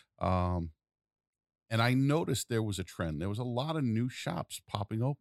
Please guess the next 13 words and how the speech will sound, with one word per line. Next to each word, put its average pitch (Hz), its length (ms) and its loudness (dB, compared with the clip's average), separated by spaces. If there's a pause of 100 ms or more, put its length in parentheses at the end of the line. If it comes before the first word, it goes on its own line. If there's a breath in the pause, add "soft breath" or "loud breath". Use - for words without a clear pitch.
(160)
popping 113 280 0
up. 151 220 -2 (580)
And 110 300 4
I, 71 160 -8 (180)
I 127 60 -2
literally 160 340 0
went 123 160 0
on 117 80 0
Instagram, 95 640 0
just 110 200 -8
typed 117 200 -2
in 98 160 0
barbershops 110 760 -2